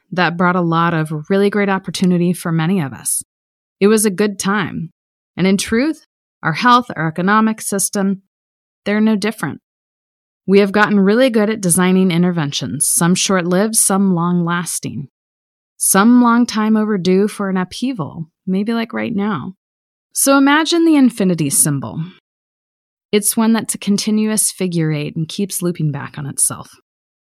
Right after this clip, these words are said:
The beauty of the infinity symbol is that as time passes, it cycles back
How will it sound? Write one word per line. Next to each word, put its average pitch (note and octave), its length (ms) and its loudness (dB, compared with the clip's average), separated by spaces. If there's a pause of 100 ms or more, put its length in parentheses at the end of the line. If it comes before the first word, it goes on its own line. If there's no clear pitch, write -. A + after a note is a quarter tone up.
(220)
The F#3 80 2
beauty C4 420 2
of D#4+ 80 0
the G3+ 120 2
infinity D3+ 460 -2
symbol C#3 580 -4 (220)
is F#3+ 180 2
that F#3 160 0
as F#3 160 0
time B3+ 340 0
passes, G#3 560 -2
it - 160 -4
cycles F#3+ 460 -2
back E3 320 -6